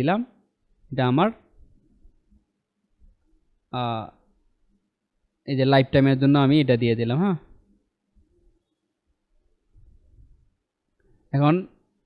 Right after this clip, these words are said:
<clears throat> এই যে এখানে সবগুলো লাইফ টাইম চলে আসছে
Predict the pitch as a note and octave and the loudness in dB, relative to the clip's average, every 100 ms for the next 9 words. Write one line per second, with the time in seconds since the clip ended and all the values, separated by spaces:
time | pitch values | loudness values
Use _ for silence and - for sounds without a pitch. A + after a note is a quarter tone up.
0 | _ _ _ _ - G#3 F3 A2+ - _ | _ _ _ _ 2 4 2 -2 -10 _
1 | _ _ _ _ _ _ _ - - _ | _ _ _ _ _ _ _ -20 -20 _
2 | _ C#3 B2+ B2 C3 B2 B2 - D3+ C#3 | _ -2 0 0 0 -2 -6 -4 -2 2
3 | D3 C#3 B2+ A#2+ B2 A#2+ A#2+ A#2 A2 - | 4 4 2 0 -2 -2 -2 -4 -4 -6